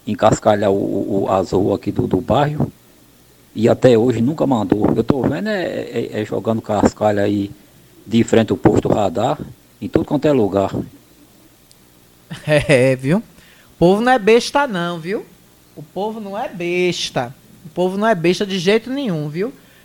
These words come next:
Speaker 2: E tá aí, reclama. Então quer dizer, não vai fazer todas não, é?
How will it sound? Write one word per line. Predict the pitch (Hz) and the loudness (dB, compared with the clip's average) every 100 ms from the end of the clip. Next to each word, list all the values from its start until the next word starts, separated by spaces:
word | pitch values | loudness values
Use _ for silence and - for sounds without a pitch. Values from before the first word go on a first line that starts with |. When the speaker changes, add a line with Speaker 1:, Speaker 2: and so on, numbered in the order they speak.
| _ | _
Speaker 2:
E | 165 | -12
tá | 170 262 | -8 -6
aí, | - 202 196 | -4 -4 -2
reclama. | 214 196 202 185 185 196 | -4 -4 -6 -4 -4 -4
Então | 240 | -2
quer | 269 262 | -2 -2
dizer, | 214 208 | -2 -2
não | 226 | 0
vai | 254 | -2
fazer | 247 254 208 220 | 0 0 0 -2
todas | 220 208 208 180 165 | 0 -2 0 -2 -2
não, | 190 254 254 | -6 -4 -2
é? | 247 | -4